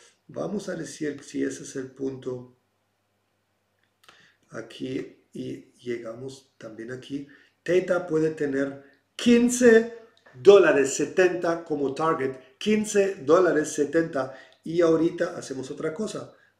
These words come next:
Preguntamos a nuestro amigo Fibonacci que él opina que hemos ten-, tenido aquí, y aquí me dice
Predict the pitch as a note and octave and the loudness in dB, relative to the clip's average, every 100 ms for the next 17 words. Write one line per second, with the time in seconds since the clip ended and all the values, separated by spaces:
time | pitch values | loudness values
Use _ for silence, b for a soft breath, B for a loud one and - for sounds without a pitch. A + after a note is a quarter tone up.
0 | _ C#3+ D3 F#3+ F3 D#3+ D#3+ D#3 - C3+ | _ -2 -2 -2 -2 -2 -2 -6 -8 -6
1 | C#3 - E3 D#3 D3+ D3 C#3 D3+ D#3 G#3 | -6 -6 -6 -2 -2 -4 -6 -4 0 0
2 | G#3 D3 C3+ C3+ - _ _ _ _ _ | -2 -4 -8 -10 -18 _ _ _ _ _
3 | _ _ _ _ _ _ _ _ _ - | _ _ _ _ _ _ _ _ _ -20
4 | _ - D3 C#3+ D3 E3 D3+ - G3 D3+ | _ -8 -8 2 4 4 0 -4 -4 -2
5 | C3+ - b b _ _ _ _ - B2+ | -4 -8 b b _ _ _ _ -10 -8
6 | B2+ B2+ - A#2+ B2 C#3 - C3 A#2+ A#2 | -8 -10 -12 -12 -10 -10 -12 -10 -8 -8
7 | A2+ D#3+ F#3+ D3+ D#3+ D3+ F3+ F3 F3 F3 | -8 -12 -8 0 2 2 -2 0 0 2
8 | - D#3+ | 0 0